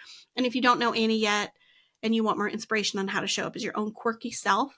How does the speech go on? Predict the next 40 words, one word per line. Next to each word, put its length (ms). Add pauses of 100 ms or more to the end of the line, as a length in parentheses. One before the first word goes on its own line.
(100)
and 140
still 180
crush 440
it 180
in 120
business, 720 (120)
you 140
gotta 200
find 280
her 280
over 200
on 180
LinkedIn. 480 (680)
Annie 220
P. 160
Ruggles, 400
the 80
best 240
name 160
ever. 300 (500)
So 340 (920)
when 140
I 120
work 180
with 100
someone 360
on 160
personal 320
branding, 540
I 540
help 520 (180)
them 680 (680)
make 240
a 60
personal 300
brand 260
that 140
they 400
freaking 380
love. 400